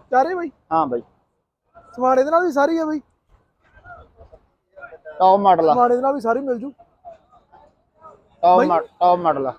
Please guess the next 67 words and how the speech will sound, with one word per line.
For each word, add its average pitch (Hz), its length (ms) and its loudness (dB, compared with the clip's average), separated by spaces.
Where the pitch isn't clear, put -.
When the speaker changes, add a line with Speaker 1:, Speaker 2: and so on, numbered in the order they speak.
Speaker 1:
ਨੰਬਰ 247 260 0
ਕਿਹੜਾ, 285 160 4
ਹਰਿਆਣਾ 254 300 -4
ਕਿ 320 60 -8
ਪੰਜਾਬ? 294 200 -4
Speaker 2:
ਨੰਬਰ 190 180 2
ਐਚ 196 220 2
ਆਰ 190 100 4
ਆ 196 60 4
ਵੀਰੇ, 196 200 0
ਐਨ 190 140 -2
ਓ 185 40 -4
ਸੀ 180 120 -4
ਮਿਲ 147 180 -4
ਜੂਗੀ। 120 260 -14
Speaker 1:
ਠੀਕ 254 100 -8
ਹੈ 240 60 -8
Speaker 2:
ਕਾਪੀ 180 160 4
Speaker 1:
ਬਾਈ। 196 80 0
Speaker 2:
ਕਾਗਜ਼ 190 240 8
ਦੀ 190 60 6
ਆਪਣੀ 160 240 4
ਜ਼ਿੰਮੇਵਾਰੀ 143 380 -2
ਹੋਊ। 123 160 -16
Speaker 1:
ਠੀਕ 240 160 -8
ਹੈ 226 40 -2
ਬਾਈ। 277 220 -6
ਐਨ 262 120 -6
ਓ 269 60 -4
ਸੀ 254 100 -10
ਦਾ 262 100 -2
ਖਰਚਾ 254 220 -8
ਤੁਹਾਡਾ 240 180 -8
ਹੋਊਗਾ? 320 200 -10
Speaker 2:
ਐਨ 190 180 2
ਓ 196 60 2
ਸੀ 185 100 2
ਦਾ 208 120 10
ਸਾਡਾ 180 300 10
ਹੋਊਗਾ 196 160 8
ਜੀ, 208 60 10
ਬੀਮੇ 190 280 6
ਦਾ 185 140 12
ਅਗਲੇ 151 160 4
ਦਾ 135 100 0
ਹੋਊਗਾ। 123 260 -6
Speaker 1:
ਮਾਲਕ 226 320 0
ਦਾ। - 380 -10
Speaker 2:
ਹਾਂ, 131 80 -4
ਮਾਲਕ 131 240 0
ਦਾ। - 60 -20
Speaker 1:
ਬਾਈ 294 80 -4
ਟਰੈਕਟਰ 302 280 0
ਵਿੱਚ 262 220 -2
ਵੀ 349 100 0
ਕੱਟ 330 160 0
ਲੈਣੇ 302 220 -6
ਤੁਸੀਂ? 139 160 -10
Speaker 2:
ਹਾਂ, 190 120 4
ਟਰੈਕਟਰ 202 260 4
ਵਿੱਚ 196 200 0
ਵੀ 190 100 0
ਕੱਟ 170 160 4
ਲੈਣੇ 147 240 -8
ਆ। 131 200 -14
Speaker 1:
ਕੰਡੀਸ਼ਨ 262 440 -8
ਦੇਖ 254 140 0